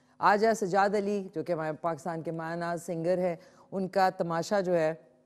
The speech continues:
वो आपको, अ, सॉन्ग सुनाएंगे। और आज बहुत ही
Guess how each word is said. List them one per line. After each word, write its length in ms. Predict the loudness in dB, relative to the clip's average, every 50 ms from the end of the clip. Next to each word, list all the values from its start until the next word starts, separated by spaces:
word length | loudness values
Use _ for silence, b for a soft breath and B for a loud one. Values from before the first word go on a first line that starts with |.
| _ _ _ _ _ _ -20 _ -10
वो 240 | -6 -2 0 2
आपको, 460 | 2 2 0 -2 -4 -4 -2 0 0 -2
अ, 300 | -2 -4 -4 -4 -4 -6
सॉन्ग 300 | -4 -4 -4 -4 -4 -4
सुनाएंगे। 480 | -4 -4 -2 -2 -2 0 -2 -2 -2 B B B B B B B
और 80 | 2 4
आज 180 | 4 6 4 4
बहुत 480 | 0 -4 -6 -2 0 0 0 0 0
ही 240 | -2 -2 -2 -4